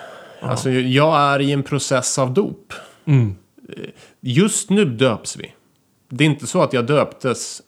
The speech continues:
Speaker 2: eh, för trettiosex år sedan.
Speaker 1: Man kan väl säga att, jo, på ett sätt.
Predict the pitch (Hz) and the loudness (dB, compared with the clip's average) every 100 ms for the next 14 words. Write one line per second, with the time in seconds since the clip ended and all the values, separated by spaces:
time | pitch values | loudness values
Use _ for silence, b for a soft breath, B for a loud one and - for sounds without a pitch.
0 | _ - 120 98 - 123 - 120 117 - | _ -14 -10 -10 -8 -6 -4 -4 -4 -4
1 | 117 - - - 120 - 50 50 - _ | -6 -6 -8 -2 -2 -2 -8 -10 -16 _
2 | _ - 143 147 - 208 220 185 220 208 | _ -6 2 2 4 2 2 2 2 0
3 | 196 240 - 190 135 147 185 220 190 - | 0 -4 -6 0 4 4 2 -2 -4 -2
4 | 147 - - - - - - - | 0 0 -2 -2 -2 -4 -10 -12